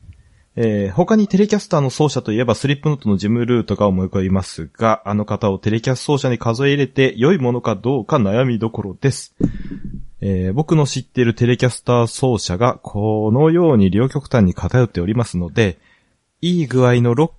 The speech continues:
クで使われているのを探してみようと最新回を聞いて思いました。丸。えー、あと、僕の乏しい情報源からではありますが、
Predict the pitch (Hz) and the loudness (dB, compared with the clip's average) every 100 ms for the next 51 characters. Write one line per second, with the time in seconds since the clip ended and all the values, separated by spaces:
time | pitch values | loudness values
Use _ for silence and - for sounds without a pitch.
0 | - 131 127 - 139 139 139 143 139 139 | -6 -2 -2 -2 -2 0 0 0 2 2
1 | 135 127 123 147 165 - - 120 120 139 | 4 4 4 4 4 2 -2 -2 0 -2
2 | - - 151 151 151 139 - 175 175 - | -2 0 2 4 4 2 2 4 4 0
3 | - 123 113 123 117 104 104 147 165 - | 0 0 2 2 2 4 4 4 2 -2
4 | 117 127 185 - 98 90 82 82 - 85 | -4 0 0 2 2 2 0 -2 -4 -4
5 | 76 _ _ - 82 78 - _ _ _ | -4 _ _ -4 -2 -4 -10 _ _ _
6 | _ _ _ _ _ _ - 85 76 - | _ _ _ _ _ _ -8 -8 -4 -4
7 | 135 143 131 - _ - 135 127 117 123 | 0 0 -2 -6 _ -4 0 2 2 2
8 | - 123 135 - 120 95 87 98 107 98 | 0 0 -2 -4 -4 -4 -2 0 2 2
9 | 90 85 92 90 90 87 76 78 110 120 | 0 0 -2 -2 -2 -2 -4 -4 -2 -2
10 | - - 147 131 | -4 -4 -2 -2